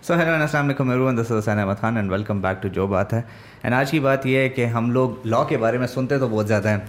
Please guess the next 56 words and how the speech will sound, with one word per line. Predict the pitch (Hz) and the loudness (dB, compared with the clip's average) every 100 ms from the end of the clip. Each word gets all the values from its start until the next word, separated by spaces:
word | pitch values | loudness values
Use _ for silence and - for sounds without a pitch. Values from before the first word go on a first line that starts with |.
| - | -6
ہم | 107 101 | -4 -2
لوگ | |
کانسٹیٹیوشن | 101 104 - - 127 143 | -2 -4 -4 -4 -2 0
کے | 131 | 0
بارے | 110 107 110 | 0 2 2
میں | 110 | 0
یہ | 110 110 | 2 2
موٹے | 113 127 | 2 0
موٹے | 127 117 | 0 0
لفظ | 107 107 107 | 2 0 2
جو | 107 | 0
ہے | 104 | 0
ہمیشہ | 98 104 113 | 0 -2 0
ہمارے | 104 98 98 | 0 0 -2
ٹیلی | 95 104 | -2 0
ویژنس | 107 101 101 107 | 0 0 -2 -2
کے | |
اوپر | 104 95 98 95 | -2 0 -2 0
اور | 92 - - - - | 0 -4 -10 -20 -4
خاص | 117 117 | -4 0
کر | 110 | -2
اب | 95 120 | -2 -2
Facebook | 110 110 107 | -2 -2 -2
پہ | 107 | -2
بھی | 101 | 0
بڑے | 95 95 | 0 -2
جو | 95 98 | -2 -4
ہے | 92 | -4
سنائی | 101 95 | -2 -2
دیتے | 98 92 113 | -2 -2 -2
ہیں۔ | 139 - - - - - - | -4 -6 -20 -20 -20 -10 -6
Actually | 170 202 190 170 | -2 0 2 4
ہے | 139 143 | 4 2
کیا، | 143 135 127 | 2 0 2
ہمارے | 107 101 127 | 2 2 2
پاس | 113 117 | 2 0
actually | 107 113 107 131 104 | 0 -6 -4 -2 0
رائٹس | 92 135 156 | 2 0 0
کیا | - 131 117 | -2 0 0
ہیں | 104 - - | 0 -4 -8
اس | - 104 - - | -4 -4 -6 -4
پاکستان | 101 101 107 104 101 | -2 -2 -2 -2 -2
میں | 95 87 - - - | -4 -6 -8 -18 -8
کہ | - | -2
ہم | 107 | 0
لوگ | 117 113 104 107 | 0 -2 -6 -4
فخر | 147 160 | 0 2
بڑا | 131 127 | 2 2
کرتے | 117 107 107 | 2 0 0
ہیں | 117 | -2
کہ | 107 | -2
جی | 104 107 | -2 -2
آزاد | 104 98 110 107 | 0 2 2 2
ملک | 101 101 101 | 0 -2 -2
ہے | |
and | 95 | -4